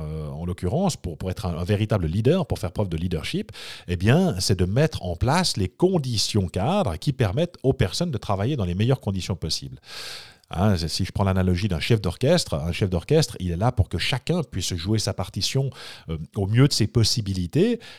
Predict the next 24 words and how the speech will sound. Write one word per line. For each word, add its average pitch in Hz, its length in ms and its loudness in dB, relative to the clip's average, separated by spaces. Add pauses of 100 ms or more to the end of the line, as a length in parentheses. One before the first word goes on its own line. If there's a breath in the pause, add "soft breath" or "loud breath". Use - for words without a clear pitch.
(120 loud breath)
Le 87 120 -4
chef 117 160 4
d'orchestre 107 320 2
n'est 92 80 -2
pas 117 120 2
en 107 40 2
train 90 180 -2
de 87 40 -4
dire 117 320 2
à 82 140 -4
celui-ci, « 110 480 0
Tais-toi 139 340 -2
maintenant, 123 480 0
euh, 98 60 0
arrête 107 280 0
de 120 120 6
jouer, 120 300 6
et 127 60 6
cetera. » 107 460 0 (340 loud breath)
Alors 107 400 6
que, 110 320 6
en 92 140 0
fait, 123 260 0
euh, 82 140 -4